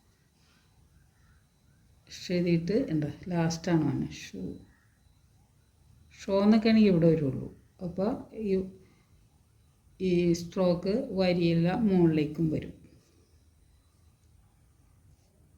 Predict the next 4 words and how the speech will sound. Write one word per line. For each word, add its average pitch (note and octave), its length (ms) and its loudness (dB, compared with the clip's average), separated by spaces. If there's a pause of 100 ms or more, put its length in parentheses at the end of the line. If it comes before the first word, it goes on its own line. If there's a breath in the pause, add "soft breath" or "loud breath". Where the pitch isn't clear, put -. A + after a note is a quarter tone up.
(2250)
നോ F#3 120 6 (1300 soft breath)
എന്ന് F3 240 4
എഴുതിയിട്ട് E3+ 380 2 (1160)
എന്താ D#3 200 -6